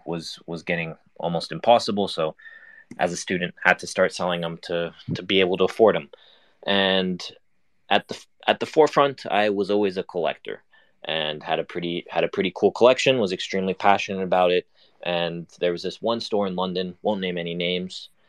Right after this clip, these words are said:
uh, that started kind of developing this, uh, community around collectors are elite kind of vibe. And if you're a collector, you can have every shoe you want, but you have to prove that you're a collector. So I kinda got involved in that 'cause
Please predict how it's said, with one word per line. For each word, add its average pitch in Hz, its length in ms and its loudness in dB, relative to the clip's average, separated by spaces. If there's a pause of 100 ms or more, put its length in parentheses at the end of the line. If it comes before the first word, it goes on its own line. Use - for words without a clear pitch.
(140)
uh, 82 320 2
that 80 340 2
started 95 600 -2
kind 92 160 -6
of 87 140 -6
developing 95 720 2
this, - 420 -4 (560)
uh, 73 420 -2 (100)
community 131 640 2
around 104 680 2 (160)
collectors 101 1040 2 (640)
are 92 560 2 (1040)
elite 113 560 -4 (180)
kind 110 180 0
of 101 100 0
vibe. 107 420 4
And 90 300 -6
if 87 140 -8
you're 90 120 0
a - 40 -2
collector, 101 480 0
you 92 140 -6
can 90 120 -12
have 90 140 -2
every 92 180 0
shoe 92 180 -4
you 87 160 -4
want, 101 360 -2
but 92 120 -4
you 87 80 -2
have 90 120 -4
to - 80 -16
prove 110 360 -2
that 101 80 2
you're 95 100 2
a 90 40 -2
collector. 92 480 0
So - 140 -2
I 135 40 2
kinda - 240 -2
got 135 180 6
involved 107 360 4
in 95 80 -4
that 95 260 -2
'cause - 280 -12